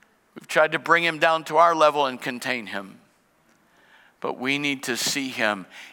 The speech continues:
in his glory and grandeur, just how big he is.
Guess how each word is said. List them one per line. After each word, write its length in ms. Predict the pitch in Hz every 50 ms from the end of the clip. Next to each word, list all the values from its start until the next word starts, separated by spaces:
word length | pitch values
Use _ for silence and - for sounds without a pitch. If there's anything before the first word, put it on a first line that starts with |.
| _ -
in 120 | 139 139
his 180 | 139 123 - -
glory 560 | - 117 113 127 131 131 123 120 117 113 113
and 160 | 110 110 107
grandeur, 560 | - 113 117 117 120 120 113 107 104 107 101
just 360 | 95 - - 151 143 - -
how 160 | - 135 127 110
big 260 | 98 107 117 117 104
he 260 | - - 104 107 104
is. 500 | 101 95 90 82 85 85 - - -